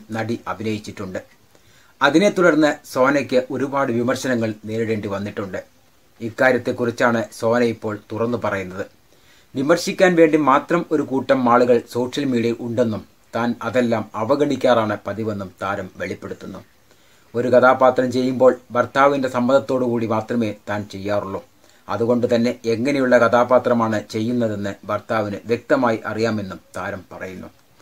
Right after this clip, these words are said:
തന്നെക്കുറിച്ച് YouTube-ൽ search ചെയ്താൽ സോന നായർ ഹോട്ട്, നേവൽ എന്നൊക്കെയാവും കാണുക. ഇവർക്കൊന്നും മടുത്തില്ലേ എന്നാണ് സോന ചോദിക്കുന്നത്. ഇതിനേക്കാളും ഹോട്ടായി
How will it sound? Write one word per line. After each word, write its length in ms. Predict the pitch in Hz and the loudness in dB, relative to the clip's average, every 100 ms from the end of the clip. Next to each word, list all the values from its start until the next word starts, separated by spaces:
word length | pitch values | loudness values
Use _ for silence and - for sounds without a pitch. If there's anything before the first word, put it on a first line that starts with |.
| _ _ _ _ - | _ _ _ _ 0
തന്നെക്കുറിച്ച് 720 | 160 190 202 175 175 170 165 160 | 2 2 0 0 0 2 0 0
YouTube-ൽ 520 | 143 160 - 190 160 156 | 0 -2 0 -2 0 0
search 360 | - 120 110 | -2 -4 -4
ചെയ്താൽ 360 | 156 127 110 95 - _ - | -4 -2 -2 -4 -10 _ -10
സോന 420 | - 131 151 151 | 0 2 4 4
നായർ 380 | 147 135 131 110 | 4 2 2 -2
ഹോട്ട്, 360 | 113 117 107 123 123 _ _ - | -2 -2 -2 -8 -10 _ _ -8
നേവൽ 420 | 120 127 143 147 147 | 0 2 4 2 0
എന്നൊക്കെയാവും 600 | 127 123 117 - 110 104 101 | -6 -4 -4 -4 -4 -4 -4
കാണുക. 300 | 104 110 104 95 - _ _ _ | -4 -4 -4 -8 -12 _ _ _
ഇവർക്കൊന്നും 540 | 113 120 123 139 135 127 | -6 -4 -2 -4 -4 -2
മടുത്തില്ലേ 540 | 113 120 - 175 151 131 127 | -2 -4 -2 0 2 0 -4
എന്നാണ് 380 | 113 113 101 - | -4 -4 -4 -8
സോന 400 | - 107 104 101 - | -10 -8 -6 -8 -12
ചോദിക്കുന്നത്. 600 | - 101 95 - 95 90 - _ _ _ - - | -14 -14 -14 -16 -16 -14 -16 _ _ _ -20 -12
ഇതിനേക്കാളും 600 | 110 131 139 127 139 139 | -4 -2 0 2 2 2
ഹോട്ടായി 540 | 135 120 131 - 139 | -2 -2 -2 0 0